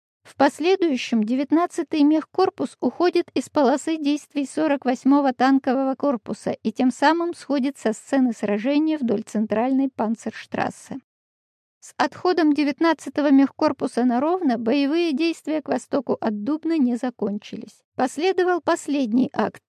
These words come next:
драмы разгрома танками двести двадцать восьмой стрелковой дивизии.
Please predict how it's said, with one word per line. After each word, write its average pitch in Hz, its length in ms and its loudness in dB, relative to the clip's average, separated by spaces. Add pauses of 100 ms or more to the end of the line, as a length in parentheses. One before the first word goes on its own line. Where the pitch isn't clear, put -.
драмы 302 480 2
разгрома 240 500 0
танками 311 560 0
двести 294 440 -4
двадцать 294 440 -4
восьмой 247 460 -2
стрелковой 208 640 -4
дивизии. 208 720 -6